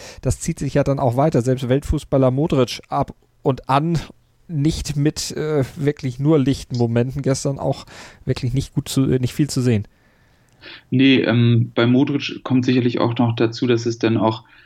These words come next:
Speaker 2: ja, ich meine, er ist über dreißig und das merken die ihm dann auch an, ähm, er kann nicht mehr, ja, s-, so oft spielen auf dem Niveau wie früher wahrscheinlich,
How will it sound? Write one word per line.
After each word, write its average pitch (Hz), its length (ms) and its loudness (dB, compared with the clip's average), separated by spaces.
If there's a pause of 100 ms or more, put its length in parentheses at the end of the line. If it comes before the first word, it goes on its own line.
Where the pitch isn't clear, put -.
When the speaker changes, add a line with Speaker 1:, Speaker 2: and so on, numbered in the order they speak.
(200)
Speaker 2:
ja, - 120 0
ich 113 140 -2
meine, 139 140 4
er 139 80 2
ist 151 100 -8
über 151 160 2
dreißig 165 560 -2
und 123 120 -4
das 127 140 -6
merken 131 300 0
die 131 60 0
ihm 127 100 0
dann 120 120 2
auch 113 160 0
an, 143 420 2
ähm, 117 240 4
er 117 120 4
kann 127 240 0
nicht 139 200 0
mehr, 120 280 4 (560)
ja, 117 100 2
s-, 113 300 -2
so 101 240 0
oft 123 280 -4
spielen 139 440 2
auf 117 160 -4
dem 127 180 4
Niveau 120 400 4
wie 113 80 -4
früher 135 380 2
wahrscheinlich, 131 640 0